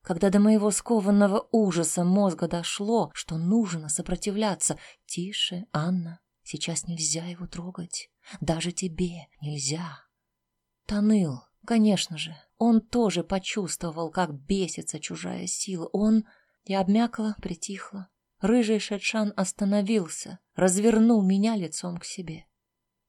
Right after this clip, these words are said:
«Можешь идти?» спросил обеспокоенный. «Я бы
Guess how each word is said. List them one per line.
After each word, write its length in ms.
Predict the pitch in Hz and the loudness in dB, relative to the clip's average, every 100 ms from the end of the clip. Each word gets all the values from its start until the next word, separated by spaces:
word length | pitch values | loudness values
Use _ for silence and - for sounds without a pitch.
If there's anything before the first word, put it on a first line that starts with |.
| _ _ - | _ _ -12
«Можешь 500 | 135 131 156 202 - | -10 -6 -6 -8 -10
идти?» 440 | 214 - 160 127 _ _ | -10 -8 -12 -12 _ _
спросил 580 | - - 185 - 247 208 | -10 -2 -2 -2 -2 0
обеспокоенный. 800 | 190 190 - 202 - 208 147 135 | 0 -2 -2 -2 0 -2 -2 -4
«Я 320 | 143 160 208 | -2 4 4
бы 420 | 190 196 190 180 | 4 -2 -2 -6